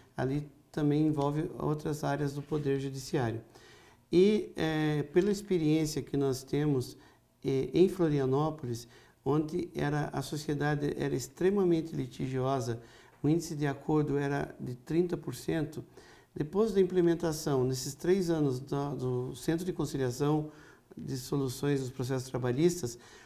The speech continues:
nós estamos atingindo uma meta de cinquenta e cinco a sessenta por cento, o que demonstra que a sociedade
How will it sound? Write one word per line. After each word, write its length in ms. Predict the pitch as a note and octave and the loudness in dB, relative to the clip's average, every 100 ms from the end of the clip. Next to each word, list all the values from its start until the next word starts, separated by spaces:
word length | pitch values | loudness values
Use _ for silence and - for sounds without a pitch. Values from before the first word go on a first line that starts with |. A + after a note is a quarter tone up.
| - | -6
nós 100 | D3+ | -4
estamos 300 | D3+ F#3 G3 | 0 2 4
atingindo 420 | F#3+ F#3 D#3+ D#3+ E3+ | 2 0 0 2 4
uma 160 | D3+ | 4
meta 500 | C3 B2+ C#3 - D3+ - - | 4 2 0 -4 -8 -10 -12
de 80 | - | -8
cinquenta 460 | C3 D3 D3 F3 F3+ | -4 -4 -2 0 0
e 60 | |
cinco 360 | E3 - E3 E3 | -2 -2 -4 -2
a 40 | |
sessenta 460 | D3+ C3+ - B2+ B2+ | -4 -6 -4 -4 -4
por 160 | A#2+ A#2+ | -6 -6
cento, 460 | - D#3+ E3 B2+ - - - | -2 -2 -2 -4 -14 -20 -8
o 100 | - | -4
que 140 | D3 F#3+ | 4 4
demonstra 800 | G#3 F#3+ D#3 D#3 F3+ F3+ - G#3 | 6 4 6 6 6 4 -2 -4
que 480 | G#3 - E3+ B2+ - - - _ | -4 -2 0 0 -4 -18 -20 _
a 100 | C#3+ | -6
sociedade 920 | D3 E3+ D3 E3 C#3 C3+ E3 F3 C3+ | -4 -4 -2 -2 0 0 0 0 -4